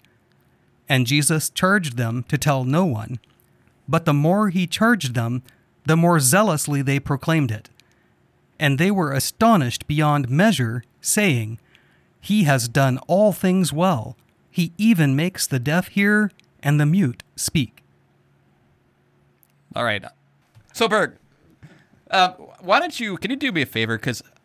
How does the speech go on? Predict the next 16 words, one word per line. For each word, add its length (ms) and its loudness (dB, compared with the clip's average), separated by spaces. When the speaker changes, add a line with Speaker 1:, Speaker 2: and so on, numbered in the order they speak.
Speaker 2:
I'm 180 -2
not 180 -2
sure 440 0
that 220 -4
Vicar 300 -4
did 140 -2
a 40 -2
lot 200 0
of 80 -2
work 320 -4
on, 280 -4
like, 180 -6
the 100 -8
location 600 -8
stuff. 420 -14
That's, 280 -8